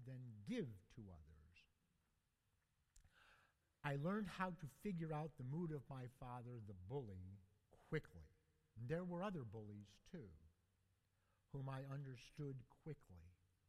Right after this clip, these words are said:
to protect myself. If they liked humor, I could be the class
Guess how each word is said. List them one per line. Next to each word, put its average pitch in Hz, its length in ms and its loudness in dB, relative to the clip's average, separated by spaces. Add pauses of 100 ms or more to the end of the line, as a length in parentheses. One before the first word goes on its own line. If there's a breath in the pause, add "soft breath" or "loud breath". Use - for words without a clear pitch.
(180)
to 123 60 -4
protect - 580 -10
myself. 98 480 -8 (880 loud breath)
If 156 160 6
they 156 200 8
liked 135 400 2 (160)
humor, 220 460 6 (320)
I 170 120 6
could 135 200 0
be 147 140 4
the 135 100 -2
class 117 480 -6